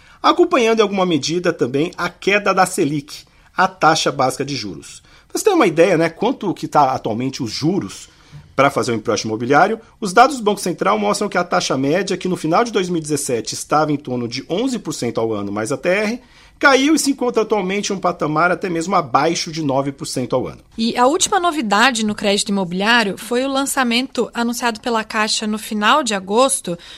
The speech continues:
Speaker 2: de uma linha com a correção das prestações pela inflação. Essa nova modalidade foi anunciada com a promessa de juros mais baixos pro consumidor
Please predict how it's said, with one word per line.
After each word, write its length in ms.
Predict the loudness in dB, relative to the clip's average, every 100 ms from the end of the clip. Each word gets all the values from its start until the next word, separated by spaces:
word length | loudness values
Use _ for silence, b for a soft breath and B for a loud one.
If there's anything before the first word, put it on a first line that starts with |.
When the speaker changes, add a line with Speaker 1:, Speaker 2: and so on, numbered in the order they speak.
| B
Speaker 2:
de 140 | -4 0
uma 240 | 2 2
linha 340 | 2 0 0 -4
com 200 | 0 0
a 100 | 2
correção 460 | -2 -2 -2 -2
das 160 | -2 -2
prestações 720 | -4 -4 -4 -4 -2 -2 -4
pela 340 | -2 0 2
inflação. 720 | 2 0 0 0 0 -2 -2 -4 b b
Essa 220 | 0 2
nova 220 | 4 4 2
modalidade 560 | 0 0 2 2 0
foi 140 | -2 -2
anunciada 500 | -2 0 0 0 -2
com 80 |
a 40 | -4
promessa 400 | -2 -2 -2 -4
de 140 | -6
juros 340 | -6 -6 -6 -4
mais 380 | 0 2 0
baixos 400 | 0 2 2 -2
pro 160 | -8 -8
consumidor 640 | -8 -8 -4 0 2 2